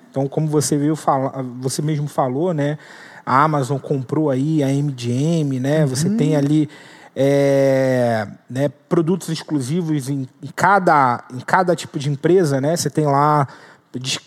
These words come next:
Speaker 1: Discovery Plus, né? Uma perspectiva exclusiva só de conteúdos da Discovery. E cada empresa dessa. Cara, eu queria que você falasse um pouco mais,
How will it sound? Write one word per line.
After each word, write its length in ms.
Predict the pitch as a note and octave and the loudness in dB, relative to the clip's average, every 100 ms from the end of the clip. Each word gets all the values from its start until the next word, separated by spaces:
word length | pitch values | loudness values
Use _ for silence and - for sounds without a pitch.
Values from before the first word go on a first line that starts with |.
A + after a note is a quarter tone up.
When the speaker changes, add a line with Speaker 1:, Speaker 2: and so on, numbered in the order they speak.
| _ | _
Speaker 1:
Discovery 520 | C#3 - G#3 A3 A3+ | -10 -2 0 2 0
Plus, 600 | - F#3 F3+ F3+ E3 C3 | 0 2 4 6 4 2
né? 240 | B2+ C#3+ E3 | 0 0 0
Uma 160 | D3+ | -2
perspectiva 600 | C3 D3+ - D3+ - F3 | -4 -6 -4 -6 -4 -4
exclusiva 760 | F3 - D#3 C#3 B2 F#3 G#3+ F#3+ | -4 -2 -2 0 2 0 0 -2
só 540 | - - D#3+ F#3+ G#3+ G#3+ - - - - - | -2 0 2 4 4 0 -8 -20 -20 -20 -12
de 120 | C3+ | -8
conteúdos 460 | - E3+ F3 E3+ D#3+ | -2 0 2 2 2
da 140 | F3 | 2
Discovery. 840 | E3 D3 - F3 F3+ D#3+ C3+ C3+ D3 C#3 | 2 -6 0 4 4 4 2 -2 -2 -6
E 60 | |
cada 380 | - F3+ A3 A#3+ | 0 2 4 2
empresa 560 | F3+ F#3 F3 F3+ F3 D#3+ C#3 | 0 0 0 2 2 0 0
dessa. 400 | D3+ F#3 A3 - - - - - - - | 0 0 0 -6 -20 -20 -20 -20 -16 2
Cara, 220 | A#3 E3+ | 4 4
eu 60 | |
queria 300 | E3 G3 A3+ | 0 0 0
que 140 | B3+ - | -2 -2
você 220 | G#3+ G#3+ | -2 0
falasse 420 | - G3 G#3+ - | 0 2 0 0
um 60 | G#3 | -2
pouco 360 | - G#3 G3+ | 0 0 0
mais, 560 | F#3 D#3+ D#3+ D3+ C3+ - | 0 2 2 2 -2 -8